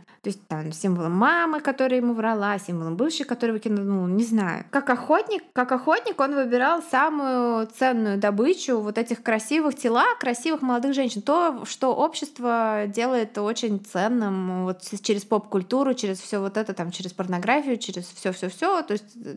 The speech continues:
э, тело молодое, красивое, там, белое тело. То есть вот этот Самуэль Литл выбирал, э, люди, женщин, которые как бы и так на на обочине жизни, которых никто не будет искать. А Банди выбирал тех, ко-,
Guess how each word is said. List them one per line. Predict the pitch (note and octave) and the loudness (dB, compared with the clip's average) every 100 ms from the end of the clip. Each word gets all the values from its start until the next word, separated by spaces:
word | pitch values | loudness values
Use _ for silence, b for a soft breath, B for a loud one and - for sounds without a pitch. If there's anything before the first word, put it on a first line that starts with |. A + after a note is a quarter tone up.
| B2+ | -10
э, | G#2+ - - - - - | -12 -12 -20 -20 -20 -6
тело | B3+ F4+ G#4 C4+ | 0 2 2 0
молодое, | G3 G#3+ A#3 A3+ C4+ G4+ | -4 -2 0 2 2 0
красивое, | - A3 - E4 C#4 G3 F3 - | 0 -4 -2 0 2 0 -2 -8
там, | C#3+ | -10
белое | F#3 F3 C4 C#4 | -2 0 2 2
тело. | - - D#2 - | -2 -6 -8 -10
То | - | -18
есть | - B B B | -20 B B B
вот | G#3+ G#3+ | -4 -2
этот | G#3 - | -6 -8
Самуэль | - A3+ B3 C#4+ | -2 2 2 2
Литл | A4 A4 C4 A3 | 0 0 -2 0
выбирал, | A3+ G#3+ A#3+ D4 C4+ A#3+ | 0 2 4 4 2 0
э, | A3 | 0
люди, | A3 G#3 G3+ G#3+ | -2 -2 0 0
женщин, | A3+ D#4+ C#4+ | 2 0 2
которые | G#3+ G3+ A#3 A3+ | 0 0 0 0
как | G#3+ G3+ G3 | 0 -2 0
бы | G3+ | -2
и | |
так | G#3+ G#3+ G3 - | 2 0 0 -2
на | F#3+ F#3+ F#3+ F#3+ B B B G#3+ | 0 2 -2 -4 B B B 0
на | G#3+ | 2
обочине | G#3+ F#3+ G3 G3 | 2 2 2 0
жизни, | A3 F4+ F#4 B3+ | 2 0 0 0
которых | G3 A3+ A3+ A3+ | 0 0 0 0
никто | A3 - C#4 | 0 2 2
не | B3+ | 4
будет | G3+ A3+ A3 G#3 | 2 0 -2 -4
искать. | F#3+ - D#3 - | -6 -4 -4 0
А | B3+ | 0
Банди | B3+ A4 F4 | 2 2 2
выбирал | B3+ A3+ G#3 A3 | 2 2 2 0
тех, | A3 D4 D4+ | 2 0 0
ко-, | A3+ | -6